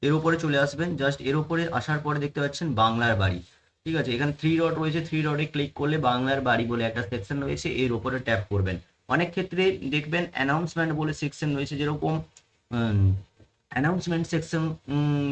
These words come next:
সে-, সেই ক্ষেত্রেও কিন্তু থাকে। ঠিক আছে, এই যে নোটিশের ক্ষেত্রে অ্যানাউন্সমেন্ট আছে, অ্যানাউন্সমেন্টের উপর ক্লিক করলে হয়তো সেখানেও পেতে পারেন আপনারা, আহ, যে ডিস্ট্রিক্ট ওয়েবসাইটে যেখানে দিয়েছে সেখান থেকেই পাবেন। ঠিক আছে, তবে,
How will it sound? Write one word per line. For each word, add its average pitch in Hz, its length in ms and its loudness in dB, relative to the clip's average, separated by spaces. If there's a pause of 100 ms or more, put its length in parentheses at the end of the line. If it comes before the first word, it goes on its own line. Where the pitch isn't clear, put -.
সে-, 160 380 -4
সেই 151 200 -2
ক্ষেত্রেও 160 460 0
কিন্তু 156 260 -2
থাকে। 127 280 -4 (440)
ঠিক 160 120 0
আছে, 120 180 0 (280)
এই 147 100 -2
যে 156 80 2
নোটিশের 156 440 2
ক্ষেত্রে 160 260 -2
অ্যানাউন্সমেন্ট 147 480 0
আছে, 143 260 0
অ্যানাউন্সমেন্টের 151 580 0
উপর 147 180 -2
ক্লিক 143 280 -4
করলে 143 220 0
হয়তো 131 260 -2
সেখানেও 143 460 -2
পেতে 139 220 -2
পারেন 139 220 0 (340)
আপনারা, 131 320 0 (520)
আহ, 123 260 2
যে 160 160 2
ডিস্ট্রিক্ট 165 420 0
ওয়েবসাইটে 165 380 2
যেখানে 160 380 2
দিয়েছে 147 320 0
সেখান 156 240 -2
থেকেই 160 300 0
পাবেন। 160 200 0 (460)
ঠিক 180 120 0
আছে, 131 180 0
তবে, 131 260 2